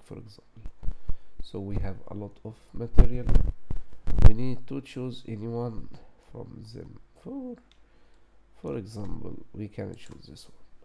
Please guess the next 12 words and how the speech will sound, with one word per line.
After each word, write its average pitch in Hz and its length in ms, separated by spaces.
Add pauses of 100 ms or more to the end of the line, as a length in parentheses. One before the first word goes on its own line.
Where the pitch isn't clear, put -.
(2250)
Okay, - 380 (560)
nice. - 160 (640)
Uh, 101 400 (1700)
nice 101 300
material. 113 520 (2250)
Or 131 240
we 127 120
can 113 240
choose 107 260
any 98 160
one. 101 340 (800)
Okay. 101 400